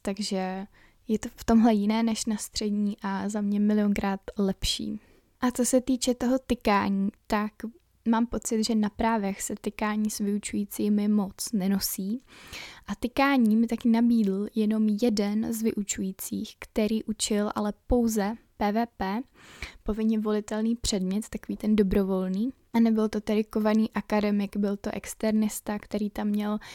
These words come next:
jen a pouze tento předmět. Ale já obecně jsem ráda, že mi to tykání nenabízí až tak často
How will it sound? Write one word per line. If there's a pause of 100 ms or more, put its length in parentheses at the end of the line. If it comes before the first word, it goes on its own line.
(180)
jen
a
pouze
tento
předmět. (500)
Ale
já
obecně
jsem
ráda,
že
mi
to
tykání (460)
nenabízí
až
tak
často